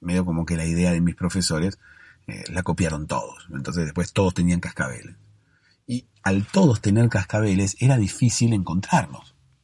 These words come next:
Porque claro, cuando uno se perdía antes, uno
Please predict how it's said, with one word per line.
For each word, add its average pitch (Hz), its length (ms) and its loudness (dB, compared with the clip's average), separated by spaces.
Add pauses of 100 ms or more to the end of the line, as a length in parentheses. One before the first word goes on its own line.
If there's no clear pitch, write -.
(180)
Porque - 300 -6
claro, - 320 4 (460)
cuando 71 200 -4
uno 110 160 6
se 104 160 4
perdía 113 720 4
antes, 87 440 -2
uno 101 320 -2